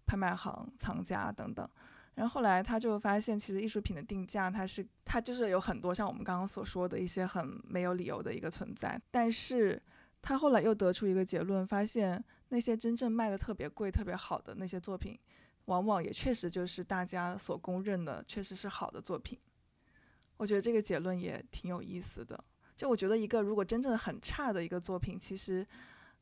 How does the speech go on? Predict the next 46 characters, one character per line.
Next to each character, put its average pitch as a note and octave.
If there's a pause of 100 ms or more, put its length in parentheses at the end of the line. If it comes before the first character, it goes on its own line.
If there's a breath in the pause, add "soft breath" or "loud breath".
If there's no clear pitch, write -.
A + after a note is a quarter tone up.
(880)
如 A#3
果 A3 (200)
纯 F#3
粹 D4
靠 G#3 (300)
金 A3+
融、 F3 (360)
靠 G3
资 G#3+
本 D#3+
的 G2+
这 -
个 E3
力 G3
量 F#3
去 F3+
推， F#3 (280 loud breath)
是 -
不 G#3
是 G3
真 G3
的 G3
可 G3
以 F3+
推 -
到 F#3+
这 G3
么 F3
高 F3+
呢？ F3
其 -
实 G3
我 F3+
对 F#3+
这 G3
个 F#3+
也 F#3
还 G3
是 G3
有 F#3
一 -
定 F#3+
的 F#3
怀 -
疑 -
的。 -